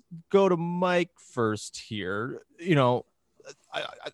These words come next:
people who listen to Locked On Raptors know my feelings on a Kyle Lowry trade. I think don't do it. I think you're good. I think you should be giving Kyle Lowry one last earnest run through the playoffs and getting extra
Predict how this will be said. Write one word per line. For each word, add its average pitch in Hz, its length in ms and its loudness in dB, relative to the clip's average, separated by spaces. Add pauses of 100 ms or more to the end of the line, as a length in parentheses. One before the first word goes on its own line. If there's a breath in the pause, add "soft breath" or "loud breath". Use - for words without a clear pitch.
(140)
people 226 280 6
who 185 100 10
listen 175 280 4
to 143 60 2
Locked 127 300 4
On 123 100 8
Raptors 127 600 2
know 127 160 4
my 110 200 2
feelings 165 400 2
on 160 140 0
a 165 60 0
Kyle 165 260 0
Lowry 165 320 0
trade. 185 380 2
I 233 140 8
think - 340 4
don't 226 280 8
do 294 200 8
it. 107 180 6
I 156 140 8
think 147 280 2
you're 190 140 8
good. 147 480 6
I 143 140 4
think 139 280 -2
you 143 120 0
should 143 200 -4
be 143 100 -4
giving 139 320 -2
Kyle 143 280 4
Lowry 143 460 2 (260 soft breath)
one 139 180 4
last 147 320 2
earnest 151 320 0
run 156 460 2
through 175 140 4
the 185 80 4
playoffs 131 580 4
and 117 180 0
getting 120 300 -2
extra 151 480 0